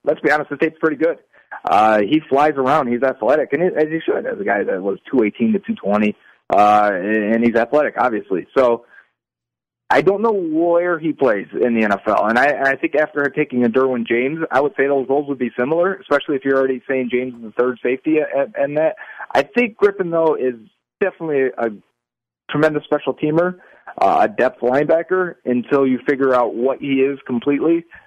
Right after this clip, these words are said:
Uh, maybe that is a safety in the future. Maybe that is,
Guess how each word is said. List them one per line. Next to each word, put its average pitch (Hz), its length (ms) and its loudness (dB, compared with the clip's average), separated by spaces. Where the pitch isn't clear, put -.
Uh, 104 140 2
maybe 117 240 2
that 120 260 0
is 135 280 -2
a 131 200 -2
safety 175 320 -2
in 98 80 -6
the 101 60 -12
future. 90 340 -4
Maybe 117 300 0
that 123 300 0
is, 135 340 0